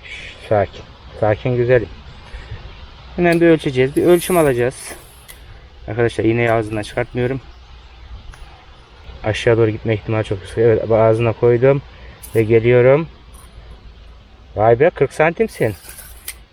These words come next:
Limitsin ama çok. Enin çok dar. On santimde eni var. Kırka on. Kilona bakmaya gerek var mı senin?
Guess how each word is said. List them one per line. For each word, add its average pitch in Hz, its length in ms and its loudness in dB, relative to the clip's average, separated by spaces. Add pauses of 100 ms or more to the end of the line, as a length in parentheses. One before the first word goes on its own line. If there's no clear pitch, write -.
(180)
Limitsin 123 360 -2
ama 160 200 -2
çok. - 300 -4 (880)
Enin 151 260 -2
çok - 380 -4
dar. 85 340 -8
On 123 180 0
santimde 113 520 0
eni 127 200 0
var. 92 160 -2 (580)
Kırka 151 440 2
on. 156 200 4 (1300)
Kilona 147 260 2
bakmaya 135 340 2
gerek 127 280 0
var 117 100 2
mı 113 100 -4
senin? 156 300 -2